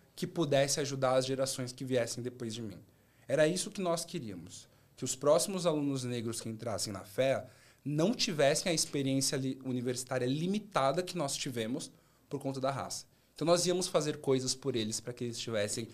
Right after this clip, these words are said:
uma experiência universitária mais quentinha, por assim dizer.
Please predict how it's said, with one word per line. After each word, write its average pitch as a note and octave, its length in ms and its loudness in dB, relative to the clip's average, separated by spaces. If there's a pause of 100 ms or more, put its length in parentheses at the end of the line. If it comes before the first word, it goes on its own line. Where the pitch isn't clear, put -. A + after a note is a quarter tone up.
(280)
uma B2 100 2
experiência B2 460 -2
universitária A#2+ 500 -2
mais B2 300 -2
quentinha, C3 720 -2
por G#2+ 240 -8
assim G2+ 260 -6
dizer. F#2+ 240 -8